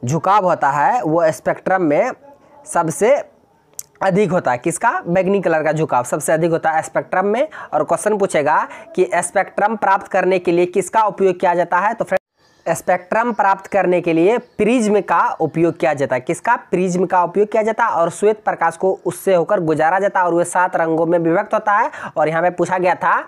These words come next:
कि स्पेक्ट्रम में किस रंग का झुकाव सबसे अधिक होता है? तो बैंगनी, बैंगनी रंग का। आप इसे ध्यान में रखिएगा, चूँकि ये क्वेश्चन दो हज़ार पन्द्रह और ग्यारह में पूछा गया क्वेश्चन है, बहुत ही इंपॉर्टेंट क्वेश्चन है। तो चलते हैं अब अगले क्वेश्चन की ओर। क्वेश्चन है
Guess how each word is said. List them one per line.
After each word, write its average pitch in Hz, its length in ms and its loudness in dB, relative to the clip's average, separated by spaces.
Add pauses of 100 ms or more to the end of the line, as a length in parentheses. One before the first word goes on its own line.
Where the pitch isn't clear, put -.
(340)
कि 190 160 2
स्पेक्ट्रम 190 580 -2
में 185 240 2
किस 214 220 -2
रंग 185 240 0
का 185 100 2
झुकाव 170 340 0
सबसे - 280 -4
अधिक 170 220 2
होता 175 180 0
है? 185 60 -2
तो 214 80 0
बैंगनी, 160 460 0
बैंगनी 160 440 0
रंग 131 200 -2
का। 110 100 -6
आप 123 180 -4
इसे 185 280 0 (320)
ध्यान 139 220 0
में 156 120 2
रखिएगा, 180 340 0
चूँकि 196 260 -4
ये 180 160 2
क्वेश्चन 156 300 -2
दो 151 80 -2
हज़ार 147 160 2
पन्द्रह 147 320 0
और 156 140 2
ग्यारह 143 240 0
में 165 120 -2
पूछा 151 240 -4
गया 143 120 0
क्वेश्चन 147 280 -2
है, 185 100 0
बहुत 175 320 0
ही 170 60 0
इंपॉर्टेंट 131 360 -4
क्वेश्चन 113 280 -6
है। 101 140 -14 (340)
तो 120 80 -6
चलते 120 340 -2
हैं 190 60 2
अब 269 140 0 (400)
अगले 151 280 2
क्वेश्चन 127 340 -2
की 123 160 -4
ओर। 110 200 -4 (800)
क्वेश्चन 220 400 0
है 208 320 0